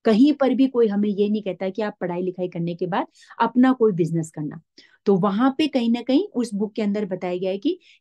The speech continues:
कैसे हम मालिक बनने की पढ़ाई को कर सकते हैं और कैसे हम जिंदगी में आगे बढ़ सकते हैं, किस तरीके से हम लोग पैसा को अट्रैक्ट कर सकते हैं और कैस-, किस तरीके से हम पैसा बचा सकते हैं, बना सकते हैं,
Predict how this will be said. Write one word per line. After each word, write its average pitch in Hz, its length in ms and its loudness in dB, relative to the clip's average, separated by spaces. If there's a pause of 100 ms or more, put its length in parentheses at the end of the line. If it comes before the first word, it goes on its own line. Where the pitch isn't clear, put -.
कैसे 208 280 2
हम 240 300 -2
मालिक 196 400 -4
बनने 190 280 -6
की 190 120 -10
पढ़ाई 160 320 -8
को 196 280 -8 (100)
कर 180 100 -2
सकते 160 360 -6
हैं 151 120 -6 (300)
और 185 100 -2
कैसे 220 300 2
हम 233 120 2
जिंदगी 190 400 -2
में 202 100 -2
आगे 170 320 -8
बढ़ 160 160 -8
सकते 151 340 -14
हैं, 160 80 -18 (300)
किस 277 220 4
तरीके 226 320 0
से 214 120 -4
हम 202 180 0
लोग 220 180 2
पैसा 190 300 -4
को 196 120 -4
अट्रैक्ट 190 460 -8
कर 180 140 -2
सकते 180 300 -4
हैं 190 40 2
और 190 80 -4
कैस-, 175 260 -6
किस 233 240 -4
तरीके 196 280 0
से 190 120 -6
हम 180 80 -2
पैसा 180 320 -6
बचा 175 340 -6
सकते 180 340 -10
हैं, 175 120 -6
बना 190 300 -2
सकते 190 340 -8
हैं, 185 180 -12